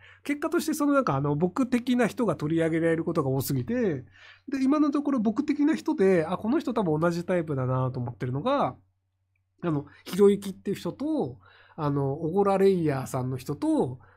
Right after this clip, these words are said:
あとあの、レンタル何もしない人っていう。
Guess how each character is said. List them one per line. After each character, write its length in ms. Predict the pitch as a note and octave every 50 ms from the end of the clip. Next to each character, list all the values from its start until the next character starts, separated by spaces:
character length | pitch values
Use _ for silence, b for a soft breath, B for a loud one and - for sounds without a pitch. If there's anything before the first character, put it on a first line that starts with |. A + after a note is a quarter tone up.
| b b
あ 120 | G3 F#3
と 160 | - D#3 C3
あ 80 | B2+ B2+
の、 380 | B2 B2 B2 A#2+ B2 C3+ - - - _ -
レ 160 | G3 B3 C#4+
ン 100 | C#4 -
タ 120 | - C#3
ル 80 | B2+ C3
何 240 | B2 C3 C#3 E3 E3
も 80 | D#3+
し 140 | - - D#3
な 120 | D3 C#3+ C#3
い 20 |
人 160 | - - D3
っ 40 | C3+
て 260 | - - - - C#3
い 100 | A2+ G#2
う。 140 | G#2 -